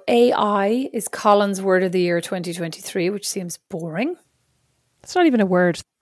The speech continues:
Speaker 1: It's true. Last year they chose permacrisis, so I don't know that they're the funnest word of the
Speaker 2: They're
Speaker 1: year, I'm
Speaker 2: very
Speaker 1: just gonna say
Speaker 2: negative,
Speaker 1: to you.
Speaker 2: yeah. What would you hope your word of the year for twenty twenty-four would be?
Speaker 1: I hope my word of the year is,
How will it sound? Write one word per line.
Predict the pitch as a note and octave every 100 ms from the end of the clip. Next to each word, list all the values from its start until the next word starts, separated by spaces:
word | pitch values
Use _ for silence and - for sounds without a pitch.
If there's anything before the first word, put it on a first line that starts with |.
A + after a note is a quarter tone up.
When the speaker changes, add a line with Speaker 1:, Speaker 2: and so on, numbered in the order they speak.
| _ -
Speaker 1:
It's | - -
true. | G#3+ F3
Last | F#3 G#3+ A#3 -
year | G#3+
they | G3 F3+
chose | - F#3+ E3+
permacrisis, | - A3+ G3+ F3+ - E3 D#3 D#3+ -
so | - F3+
I | F3+
don't | E3+ F#3+ F#3+
know | F3+
that | E3
they're | F#3 E3+
the | E3
funnest | - F3 D3+ -
word | E3+ D3+
of | D3
the | E3+
Speaker 2:
They're |
Speaker 1:
year, | D#3
I'm | E3+
Speaker 2:
very | E3+ F#3
Speaker 1:
just | F3+
gonna | E3
say | E3
Speaker 2:
negative, | G#3+ -
Speaker 1:
to | -
you. | G#3 F#3+
Speaker 2:
yeah. | F3 - _ _ _ _ - _ _ _
What | C4
would | C#4 C#4
you | C4+
hope | C4+
your | B3 C#4
word | A#3+ A3+
of | G#3
the | G3
year | F#3
for | -
twenty | G3 F3+
twenty-four | - F3+ - F3+ F3
would | E3+
be? | E3+ - _ _ _ _ _ _ _ _ _ _ _ - _ _ _ _ _ _ _ _ _ _ _ _ _ _ B3
Speaker 1:
I | G#3
hope | F3+ A3 A#3 -
my | A3 G3
word | F#3+ F#3+ G#3 G#3+
of | G3
the | F#3+
year | F#3 F3+ F3+
is, | - E3+ D#3+ D3+ -